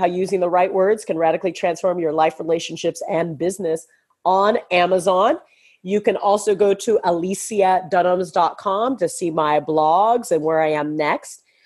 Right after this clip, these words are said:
And bestsellerinnaweekend.com if you want to write a book. I'm gonna be in Los Angeles here soon and in New York. And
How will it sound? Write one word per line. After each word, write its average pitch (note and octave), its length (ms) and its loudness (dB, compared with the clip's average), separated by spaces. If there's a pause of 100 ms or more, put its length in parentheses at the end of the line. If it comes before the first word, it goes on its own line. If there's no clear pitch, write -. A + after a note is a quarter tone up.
(260)
And F3 440 0
bestsellerinnaweekend.com A3 2000 0
if E3+ 160 -4
you G3 160 -6
want F#3 340 2
to G#3+ 420 -2
write E3 440 2
a G3+ 120 2
book. F#3 440 0
I'm D3 140 -4
gonna D3+ 160 -2
be D#3+ 340 -2
in D3+ 120 -4
Los D#3+ 280 -4
Angeles F#3+ 460 -4
here F#3+ 160 -2
soon G#3 460 0 (360)
and F#3+ 440 2
in F#3 260 0
New F3+ 180 2
York. F3+ 580 0 (440)
And F#3 400 0